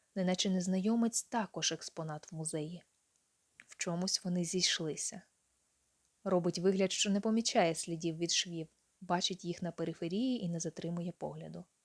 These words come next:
"О, пиздато!", говорить після невдалої спроби присвиснути.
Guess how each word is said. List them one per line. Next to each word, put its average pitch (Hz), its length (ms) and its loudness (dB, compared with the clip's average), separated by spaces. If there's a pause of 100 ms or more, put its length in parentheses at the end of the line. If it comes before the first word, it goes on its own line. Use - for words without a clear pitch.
(340)
"О, 269 260 12 (400)
пиздато!", 196 760 12 (440)
говорить 185 440 2
після 170 220 -2
невдалої 165 480 0
спроби 185 360 -2
присвиснути. - 800 -6